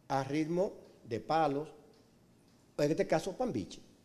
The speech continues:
que también es un género muy dominicano. El saxofón no estaba incluido, pero ya era parte de, es parte ya de la, del, del,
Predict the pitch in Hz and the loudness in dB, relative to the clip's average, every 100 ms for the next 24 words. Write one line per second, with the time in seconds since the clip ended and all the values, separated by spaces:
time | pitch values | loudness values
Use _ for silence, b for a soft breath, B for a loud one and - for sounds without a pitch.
0 | - - 113 110 101 117 117 113 107 123 | -20 -14 -4 -2 -2 -2 -2 -4 -4 -4
1 | 117 110 101 - 78 - - B B B | -4 -4 -8 -8 -14 -16 -20 B B B
2 | - 139 - 156 170 170 190 202 190 170 | -12 -6 -4 -2 -2 2 2 4 4 6
3 | 180 180 170 165 165 143 139 - - - | 4 4 2 4 4 4 2 -6 -18 -20
4 | - - 110 127 131 139 - 135 123 143 | -20 -8 0 2 2 2 2 0 0 -4
5 | - 123 120 120 120 131 127 127 131 131 | -6 -4 -2 -2 -2 -4 -2 0 2 2
6 | 123 113 110 113 113 110 | 0 -4 -8 -6 -6 -6